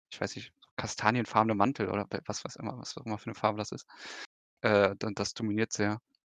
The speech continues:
Aber, äh, ja, ich verstehe ja schon, also es gibt halt die eine Sequenz, die so ein bisschen rausfällt, wenn diese Verfolgungsjagd ist und er durch den Tunnel fährt.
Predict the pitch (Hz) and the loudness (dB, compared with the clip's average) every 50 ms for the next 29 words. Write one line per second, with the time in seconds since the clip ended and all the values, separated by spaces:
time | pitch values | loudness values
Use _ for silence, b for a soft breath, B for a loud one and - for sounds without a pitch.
0 | _ _ _ _ _ _ _ _ _ _ _ _ _ _ _ _ - 117 113 107 | _ _ _ _ _ _ _ _ _ _ _ _ _ _ _ _ 2 4 4 6
1 | 104 107 101 101 101 101 107 - _ _ _ _ _ _ _ _ - - 110 104 | 6 6 8 8 6 6 2 -2 _ _ _ _ _ _ _ _ -8 -4 -2 0
2 | 101 - - 117 107 117 120 - - 135 - - 131 120 - - 113 110 104 - | 0 4 8 12 12 12 12 12 8 2 6 8 8 8 8 6 4 4 2 2
3 | - - - 113 - - 113 - - - - - 139 147 127 113 120 - - 127 | 0 0 0 0 0 0 -4 -4 -2 2 6 8 8 8 8 6 4 2 6 6
4 | 123 147 - - 117 107 104 95 139 - - 147 143 131 - 110 - - 135 131 | 6 6 6 2 0 0 0 -2 0 2 2 2 4 6 8 8 8 8 8 6
5 | 127 - - - - - - 131 120 123 - 117 110 104 107 104 110 - - 95 | 6 2 -4 -8 -6 0 4 4 4 4 4 0 -2 -2 -2 -6 -8 -8 -8 -4
6 | - - 113 123 143 - - 131 123 127 - 123 120 113 - 117 117 110 - - | 2 4 4 4 4 4 8 8 8 8 6 -2 -6 -4 -4 -4 -4 -4 -4 -6
7 | 107 - - 120 131 123 - - 139 131 131 - | -6 -4 -2 -2 -2 -2 -2 0 2 2 2 2